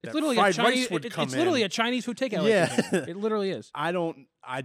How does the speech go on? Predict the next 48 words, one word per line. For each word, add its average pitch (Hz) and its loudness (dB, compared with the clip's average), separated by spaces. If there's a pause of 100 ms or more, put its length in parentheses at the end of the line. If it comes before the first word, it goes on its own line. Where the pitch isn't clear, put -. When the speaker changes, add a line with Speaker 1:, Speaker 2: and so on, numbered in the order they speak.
(140)
Speaker 2:
I 139 -2
personally, 143 -8
I'm 151 -6
not 151 -2
gonna, 117 -8 (1000)
I'm 160 -6
not 185 -2
gonna 147 -6
cause 127 -4
an 143 -12
uproar 131 -4
and, 117 -8
like, 107 -8 (480)
about 110 -10
being 110 -10
culturally 110 -10
appropriate, 113 -8
but 120 -8 (500)
I'm 143 -2
gonna 135 -2
be, 113 -8 (220)
I'm 117 -10
gonna 110 -8
say 139 -6
it's 101 -12
just - -16 (260)
tacky. 208 -8
It 127 -14
just - -6
is, 165 -6
it's - -20
Speaker 1:
That's, 226 -4 (160)
that's 202 -2
the 196 -2
Speaker 2:
tacky. 160 -4
Speaker 1:
thing 117 -8
is, 143 -8
is 156 -10
listen, 139 -10
there's 143 -10
a 143 -10
lot 160 -6
of 185 -8
companies, 139 -10
listen, 120 -16
when 117 -12
you 135 -10
see, 147 -10